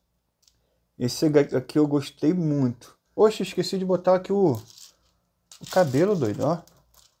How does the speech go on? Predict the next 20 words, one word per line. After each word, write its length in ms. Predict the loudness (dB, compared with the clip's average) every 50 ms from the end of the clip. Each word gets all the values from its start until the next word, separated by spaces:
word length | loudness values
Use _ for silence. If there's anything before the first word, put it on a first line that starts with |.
| _ _ _ _ _ -20 _ -20 -20 -20 -20 -20 -20
Esqueci 380 | -16 -14 -14 -12 -12 -12 -12
de 80 | -12 -12
colocar. 560 | -8 -4 -4 -4 -4 -4 -4 -4 -2 -2 -4 -6 -14 _ -20 -20 _ _ _ _ _ _ _ _ _ _ _ _ _ _ _ _ _ _ _ _ _ _ _ _ _ _ _ _
Acho 140 | _ -20 -12
que 60 | -10
nem 120 | -8 -8
precisava 380 | -8 -8 -8 -4 -4 -2 -2 -4
tirar, 380 | -6 -6 -8 -6 -6 -4 -4
né? 120 | -6 -8 -10 -10 _ _ _ _ _ _ _ _ _ _ _ _ _ _ _
Precisava 480 | _ -20 -20 -16 -10 -8 -8 -8 -8
sim. 320 | -12 -12 -12 -10 -10 -10 -10 _ _ _ _ -16 -14 -14 -14 -16 -20 -20 -20 -20 _ _ _ _ _ -20 _ _
Agora 680 | -14 -12 -12 -10 -8 0 6 8 8 8 8 6 4 0
sim, 720 | -4 -8 -12 -12 -8 -6 -4 -2 -2 -2 -2 -2 0 0
ó. 180 | 0 -2 -2 -6 -10 -16 _ _
Tá 220 | -2 -2 -2 -2 -4 _ _ _ _ _ _ _ _ _ _ _
topzera. 1200 | 4 6 6 6 4 0 -16 _ _ -6 -6 -4 -4 -6 -6 -4 -2 0 2 2 4 2 2 0 -2 -14 _ _ _ _ _ -20 -12 0 6
Por 80 | 8
algum 220 | 8 8 8 6 0
<laughs> 120 | 0 -2
motivo, 400 | -2 -4 -6 -2 -2 -2 -2 -2